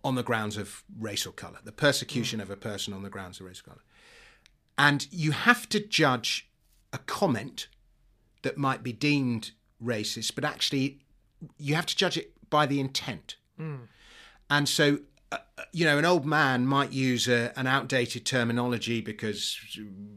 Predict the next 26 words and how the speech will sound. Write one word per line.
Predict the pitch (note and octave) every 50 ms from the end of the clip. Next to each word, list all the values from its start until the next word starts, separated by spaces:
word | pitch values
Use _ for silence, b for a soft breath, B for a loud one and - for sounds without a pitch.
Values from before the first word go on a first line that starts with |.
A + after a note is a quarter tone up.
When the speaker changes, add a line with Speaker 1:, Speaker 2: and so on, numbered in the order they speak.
| G2 G#2 A2 - - - - - C#3 -
Speaker 1:
tastes | - C#3 B2 A#2+ - - - -
have | G#2+ G2+
changed | - C3 B2 A#2 A2+ A2+ G#2+ G#2+ -
and | A2 G#2 -
so | - A#2+ G#2+ G#2
on. | G2 F#2+ G#2 A2 B B B B B B B B B
And | B2+ B2+ D3+
he | G3
didn't | G3+ C#4+ A#3+ A3 G3+
mean | F#3+ F3+ E3 C#3+
it | C3+ B2
with | C#3 - -
any | F3+ F3+ F#3 E3+ D#3+
ill | C#3 C3+
intent. | C3 B2+ - - C3 A#2 A2 A2 A2 -
He | A#2+ A#2+
just | A2 - C#3+ B2+ - - - - - -
said | - - D3+ C#3 -
the | C3+
word | C3 B2+ B2 A#2 A#2
in | A#2
the | A#2 A#2
way | A#2 A#2 A2+ G#2+
that | G#2+ A2
he | A2+ G#2+
knew. | G#2+ A2 G#2 G2 -